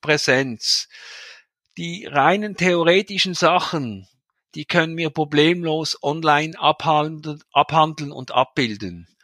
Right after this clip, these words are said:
Aber es gibt Themen, gerade wenn es um Gruppenarbeiten geht, selbstverständlich kann man auch virtuelle Gruppen bilden, in sogenannten Breaking Rooms.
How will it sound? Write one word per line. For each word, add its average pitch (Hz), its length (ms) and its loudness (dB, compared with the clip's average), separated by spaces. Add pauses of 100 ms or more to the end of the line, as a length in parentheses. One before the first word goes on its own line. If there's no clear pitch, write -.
(340)
Aber 165 280 4
es - 160 -4
gibt 151 260 -12
Themen, 165 480 2
gerade 151 520 2
wenn 139 180 -2
es 135 180 -6
um 135 120 -10
Gruppenarbeiten 160 960 0
geht, 151 400 0
selbstverständlich 147 760 0
kann 143 200 -2
man 143 80 -4
auch 139 180 -2
virtuelle 143 640 0
Gruppen 160 400 -6
bilden, 131 520 0
in 120 60 -12
sogenannten 139 600 -6
Breaking 175 420 0
Rooms. 123 520 0